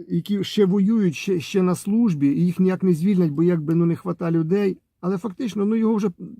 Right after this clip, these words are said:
по законах, е, по мс-, цих, як там, В Л К, вони повинні не служити, їх тримають.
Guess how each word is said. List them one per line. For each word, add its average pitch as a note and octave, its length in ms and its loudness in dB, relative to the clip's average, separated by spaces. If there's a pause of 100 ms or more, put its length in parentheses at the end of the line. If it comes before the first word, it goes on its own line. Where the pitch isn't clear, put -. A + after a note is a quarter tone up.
(120)
по F#3 120 -4
законах, G3 500 -4
е, - 160 2
по - 140 -4
мс-, F2 300 -4
цих, C#3+ 260 -6
як C#3 140 -6
там, C3 200 -6
В C#3+ 60 -2
Л D#3 180 0
К, G3 120 -4
вони E3+ 260 0
повинні D3+ 440 -6
не D3 160 -8
служити, C#3 420 -6
їх F3 120 -4
тримають. C#3+ 400 0